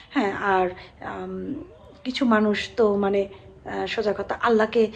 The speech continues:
আল্লাহকে একদম মানে ই-, ইয়াই করে না, মানে, আহ, কি বলে এটাকে, আমি, আমি বলি, যেমন মনে করেন, আম, কেউ হেল্প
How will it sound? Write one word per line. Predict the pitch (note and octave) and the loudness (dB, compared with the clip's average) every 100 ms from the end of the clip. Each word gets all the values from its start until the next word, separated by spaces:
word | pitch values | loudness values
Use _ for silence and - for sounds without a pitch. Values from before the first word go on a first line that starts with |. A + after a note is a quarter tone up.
| - - | -10 -10
আল্লাহকে | - G3 A3 A3 A#3 | 0 2 2 2 2
একদম | G#3 G#3 A3 | 2 2 0
মানে | G#3 G3+ F#3+ | 0 0 0
ই-, | F#3+ F#3+ G#3 G3 - - - - | -2 -2 -2 -4 -6 -18 -18 -2
ইয়াই | A3 A3+ A3 | 6 6 6
করে | G3+ F3+ | 4 0
না, | F3 F3 - - | 0 -6 -12 -10
মানে, | F#3+ F#3+ F#3 - - _ - | -4 -4 -6 -12 -20 _ -20
আহ, | F#3+ | -10
কি | B3 | -2
বলে | A3+ G3+ F#3 | 4 6 6
এটাকে, | F#3 F#3+ G#3 | 4 -4 -6
আমি, | F#3+ G3+ F#3+ F#3 - | -4 -2 -2 -6 -12
আমি | - G#3 F#3+ | -8 -6 -2
বলি, | G3 F3 F3 - - - | -2 -2 -4 -10 -20 -16
যেমন | F3+ A#3+ A#3+ A#3 | 2 4 6 4
মনে | A3 | 4
করেন, | G#3+ G3 A#3 B3+ - - - | 4 2 2 -2 -8 -20 -12
আম, | F3+ F3+ F3 F3 G#3 - - - - | -8 -6 -6 -10 -14 -20 -20 -20 -6
কেউ | D4 D4+ | 2 4
হেল্প | B3+ A#3+ | 8 6